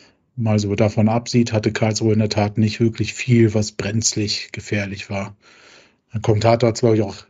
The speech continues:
äh, ist nicht müde geworden, es zu betonen, dass der eigentlich kalt ist, der Ro-, äh, unser Yannick Huth, ne? Ähm, der hat nicht viele Bälle aufs Tor bekommen. Ähm, wie hast du es denn gesehen? Also bist du auch der Meinung, dass wir dann besser ins Spiel kamen?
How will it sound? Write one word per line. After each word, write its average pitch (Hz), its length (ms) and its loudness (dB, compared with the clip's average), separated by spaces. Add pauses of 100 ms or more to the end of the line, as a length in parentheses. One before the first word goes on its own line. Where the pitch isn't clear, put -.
(220)
äh, 156 100 0
ist 110 140 -4
nicht 123 120 4
müde 135 180 6
geworden, 117 260 4
es 113 120 -8
zu 113 100 -16
betonen, 127 420 -4
dass 107 140 -6
der 107 140 -6
eigentlich 110 320 -10
kalt 127 320 0
ist, - 240 -12
der 127 160 -2
Ro-, 123 240 -2
äh, 120 200 -4
unser 120 280 -2
Yannick 120 320 2
Huth, 139 240 2
ne? 131 220 2 (680)
Ähm, 113 380 0 (260)
der 120 80 2
hat 117 60 2
nicht 117 140 2
viele 117 200 4
Bälle 113 200 4
aufs 110 160 -2
Tor 107 200 0
bekommen. 98 400 -6 (680)
Ähm, 123 440 4
wie 127 140 4
hast 127 220 0
du 139 40 2
es 120 100 0
denn 131 140 2
gesehen? 120 440 2
Also 110 400 -6
bist 107 200 -8
du 123 60 0
auch 131 120 -4
der 139 140 4
Meinung, 131 280 2
dass 120 200 -2
wir 123 60 0
dann 120 180 0
besser 131 240 -4
ins 143 100 -4
Spiel 147 220 -6
kamen? 120 1400 -2